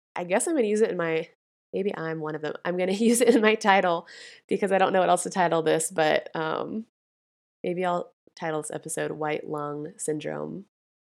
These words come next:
Clickbait, <laughs> question mark, 'cause I don't want to add to the unnecessary fear and misinformation. But,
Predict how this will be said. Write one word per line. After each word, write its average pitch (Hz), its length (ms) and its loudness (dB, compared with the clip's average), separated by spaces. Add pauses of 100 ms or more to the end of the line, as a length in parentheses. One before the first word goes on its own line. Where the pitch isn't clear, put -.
(120)
Clickbait, 359 480 0
<laughs> - 60 -14
question 285 460 -2
mark, 302 220 -8 (1160)
'cause 214 120 -2
I 202 60 0
don't 196 140 0
want 185 180 -2
to - 180 -2
add 160 260 -2
to 170 220 -6
the 151 360 -4
unnecessary 156 920 -2
fear 151 520 -6
and 151 160 -8
misinformation. 151 880 -6
But, 147 340 -6